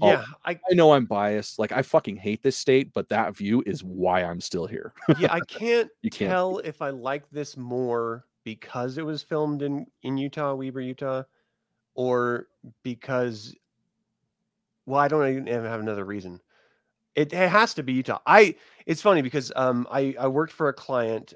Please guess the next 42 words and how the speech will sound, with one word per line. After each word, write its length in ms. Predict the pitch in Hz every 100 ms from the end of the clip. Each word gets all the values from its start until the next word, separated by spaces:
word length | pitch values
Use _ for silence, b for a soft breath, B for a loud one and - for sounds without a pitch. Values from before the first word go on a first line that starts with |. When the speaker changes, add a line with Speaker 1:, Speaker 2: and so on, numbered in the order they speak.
| -
Speaker 2:
um, 360 | 120 110 107 107
who 120 | 120
asked 280 | 113 113 -
us 160 | 120 -
to 60 |
sort 200 | - 120
of 140 | 110 98 _ _ _ _ _ 127 -
pimp 280 | 127 110
them 180 | 117 107
out 280 | 104 104 - - -
in, 220 | 107 101 -
I, 140 | 127 -
I 60 |
work 180 | 123 110
in 60 | 98
advertising. 440 | 90 - 87 87 - b b b -
And 120 | 131
so, 420 | - 139 127 127
um, 400 | 127 123 117 113 -
I 120 | 120
went 240 | 127 143 143
to 120 | 135
a 40 | 117
bunch 280 | 127 127
of 120 | 135 113
the 160 | 120 -
homes 400 | - 147 143 131
that 80 | 123
he 140 | 123
designed. 340 | 113 104 95 95
He's 120 | 101
a 60 | 101
home 200 | 113 95
designer. 420 | 90 92 98 - b b b -
And 220 | 127 123 -
I 160 | 123 175
was 180 | 196 165
convinced 600 | - 151 113 156 160 -
for, 120 | 120
like, 160 | 101 -
twenty 280 | - 196 170
minutes 440 | 123 90 -